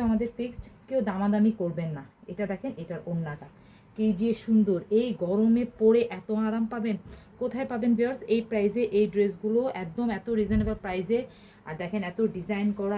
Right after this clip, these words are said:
এত মডিফ করা, আর সাইজও পাচ্ছেন, সাইজও পাচ্ছেন।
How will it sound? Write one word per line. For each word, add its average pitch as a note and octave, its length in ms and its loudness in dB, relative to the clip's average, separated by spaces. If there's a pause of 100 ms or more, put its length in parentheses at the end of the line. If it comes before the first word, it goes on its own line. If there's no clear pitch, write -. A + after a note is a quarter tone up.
এত F3 100 -8 (180)
মডিফ F#3+ 340 0 (140)
করা, G#3 220 -2 (720)
আর - 80 -14 (100)
সাইজও A3 460 2
পাচ্ছেন, E3 360 -8 (300)
সাইজও G#3+ 440 -2
পাচ্ছেন। G3+ 260 -4